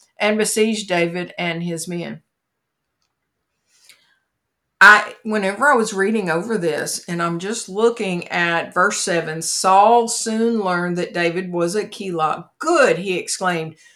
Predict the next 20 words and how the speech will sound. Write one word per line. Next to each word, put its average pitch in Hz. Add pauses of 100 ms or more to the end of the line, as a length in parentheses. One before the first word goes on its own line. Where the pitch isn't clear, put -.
(200)
'We've 277
got 208
him 220
now. 160
God 226
has 196
handed 214
him 190
over 196
to 208
me, 165
for 180
he 220
has 180
trapped 214
himself 185
in 180
a 170
walled 165
town.'" 151